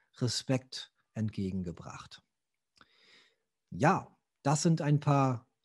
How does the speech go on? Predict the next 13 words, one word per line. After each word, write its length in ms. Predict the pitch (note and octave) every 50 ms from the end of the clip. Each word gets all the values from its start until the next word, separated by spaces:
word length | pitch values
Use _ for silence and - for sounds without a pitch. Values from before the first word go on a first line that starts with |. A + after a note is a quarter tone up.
| _ _ _ _ _ _ _ _ -
Gedanken 560 | - C3 A#2+ - C3+ D3+ F3 F3 F#3 F3 D#3
zu 220 | - - - C#3+
dieser 340 | C3+ C3 C#3+ C#3+ C3+ C#3+ C#3+
Erläuterung. 1040 | B2+ C3 B2+ B2 B2 B2+ D3 F3 - F#3 F3+ E3+ E3+ F3 F#3 F#3 G3 G#3+ G#3 - - _ _ _ _ _ _ _ _ _ _ _ _ _ _
Wenn 280 | _ B2+ A#2 A#2 B2+ B2+
von 240 | A#2 - - B2+ A#2
eurer 380 | - A#2+ C#3 D#3 D#3 D3+ D3+
Seite 380 | C#3 C#3 D3 D3 D3+ D3 D#3 C#3+
da 160 | D3 C#3+ C#3+
noch 420 | C#3 C#3 C#3 A2+ - - - - _ _ _ _ _ _ _ _ _ _ _ _ _ _ _ _ _ _ _ _ _ _ _ _ _ _
Fragen 640 | _ - - - A2+ A#2 C3 C#3+ D#3 D#3+ D#3 D3+
oder 460 | C#3 C3 C3 B2+ B2 B2 B2 A#2+ A#2 - _ _ _ _ _ _ _ _ _ _ _ _ _
Anmerkungen 1120 | - - C3+ D3 D#3 D3 D3 C#3+ D3 D3 - - D3 D3 C#3+ C#3+ C#3+ C#3+ C#3+ C#3 C3 - _